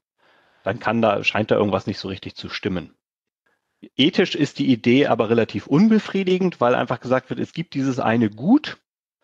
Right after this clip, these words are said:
Emissionsrechte, ja, neben vielen anderen Gütern.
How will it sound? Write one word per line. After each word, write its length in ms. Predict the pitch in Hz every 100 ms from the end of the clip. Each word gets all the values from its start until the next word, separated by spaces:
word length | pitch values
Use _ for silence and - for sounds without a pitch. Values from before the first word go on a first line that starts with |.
| _ -
Emissionsrechte, 1120 | 123 - 139 190 254 - 180 185 - 196 208 -
ja, 160 | 143
neben 240 | 135 131 127
vielen 280 | - 117 104
anderen 300 | 120 185 165
Gütern. 480 | 165 190 180 202